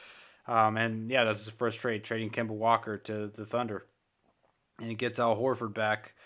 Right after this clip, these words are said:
The N B A draft lottery was, is tonight,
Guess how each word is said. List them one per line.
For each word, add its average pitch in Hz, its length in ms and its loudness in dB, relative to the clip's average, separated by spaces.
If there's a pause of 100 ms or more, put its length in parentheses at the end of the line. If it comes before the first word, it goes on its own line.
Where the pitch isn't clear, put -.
(600)
The 131 120 -2
N 151 100 2
B 156 140 8
A 143 100 8
draft 135 360 6
lottery 135 300 12
was, 131 400 2
is 123 200 -2
tonight, 160 520 4